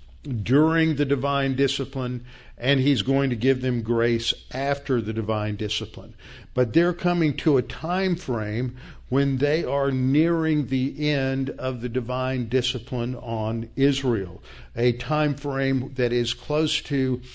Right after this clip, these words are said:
uh, five thirty-eight, when they will be restored,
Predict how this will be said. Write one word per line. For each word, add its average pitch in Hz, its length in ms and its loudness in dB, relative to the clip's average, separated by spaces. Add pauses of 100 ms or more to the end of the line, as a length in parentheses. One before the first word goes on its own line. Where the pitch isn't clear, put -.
(180)
uh, 113 200 -6
five 139 500 -2
thirty-eight, 139 640 2
when 120 140 0
they 123 140 2
will 120 260 0
be 120 320 0
restored, 151 1080 0